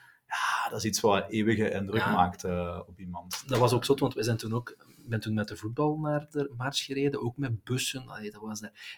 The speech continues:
Speaker 2: en we zaten toen ook niet in een vak van Sint-Truiden, we zaten toen echt in een vak tussen de Anderlecht supporters en wie die goal van Hout. Ik denk dat de pas kwam van Anders Nielsen. Kan dat, Niele?
Speaker 1: Zeker.
Speaker 2: Ik denk het. Ehm,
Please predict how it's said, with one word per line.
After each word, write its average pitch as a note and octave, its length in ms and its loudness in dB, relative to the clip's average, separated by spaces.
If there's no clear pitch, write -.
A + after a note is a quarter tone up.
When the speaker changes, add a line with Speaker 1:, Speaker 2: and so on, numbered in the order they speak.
Speaker 2:
en A#2 120 -2
we A2+ 100 6
zaten A2+ 300 6
toen A2+ 200 -2
ook C3+ 100 -10
niet D3+ 280 0
in A#2 140 0
een G#2 240 -2
vak A#2 400 0
van A#2 120 -2
Sint-Truiden, B2 420 0
we G#2 60 0
zaten G#2+ 260 0
toen - 100 -6
echt - 340 -6
in B2 160 4
een G2+ 160 2
vak - 380 -2
tussen A2 280 -4
de - 80 -4
Anderlecht B2+ 380 -2
supporters - 600 -8
en A2 160 0
wie G#2+ 100 2
die G2+ 120 0
goal A2+ 280 2
van G2+ 140 0
Hout. A2+ 240 2
Ik G#2 100 -14
denk C#3+ 180 -2
dat E3 160 -2
de - 60 -16
pas C#3 300 -4
kwam C#3+ 220 -2
van C3 140 -6
Anders B2 360 -4
Nielsen. E3 420 -4
Kan D3 220 -2
dat, E3 100 0
Niele? F3+ 320 -2
Speaker 1:
Zeker. F#2 500 -2
Speaker 2:
Ik C#3 100 0
denk B2+ 220 0
het. - 240 -6
Ehm, B2+ 580 6